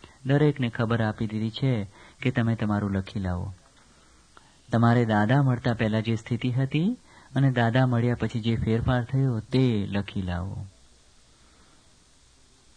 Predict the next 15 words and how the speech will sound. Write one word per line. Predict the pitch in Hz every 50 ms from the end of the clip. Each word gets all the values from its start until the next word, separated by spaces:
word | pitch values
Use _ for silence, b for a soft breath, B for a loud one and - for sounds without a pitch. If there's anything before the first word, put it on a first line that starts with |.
| _ _ - - - 131
એ | 127 135 151 135
જગત | 107 - 127 120 113 139 143 139 - -
જ્યારે | 123 127 123 113 113 123 127
વાંચે | 117 113 107 104 107 104 - - - 160 160 147 123 113 113 - - _ _ - - _ _ b b b b b b b b _ -
ને | 113 113 113
ત્યારે | 113 - 117 113 117 127 135 131
કહે, | 135 131 123 117 139 143 139 123 107 104 113 - _ _ -
"આવું | - 117 123 127 117
બની | 110 110 110 123 135
શકે | 135 - 139 135 - 143 139 135 123
જ | 117 - - - _ _ _ _ _ _ _ _ _ _ -
કેવી | - 120 107 107 101
રીતે? | 98 95 95 - 95 113 - - _ _ _ _ _ _ _ _ _ _ _ _ _ _ _ - _ _ _ _ _ - _ _ _ _ - - _ _ _ _ _ _ _ _ _ _ _ _ _ _ _ _ _ _ _ - - - - - _ - - _ _ _ - - 135
એક | 135 135 -
માણસ | 131 127 127 131 131 -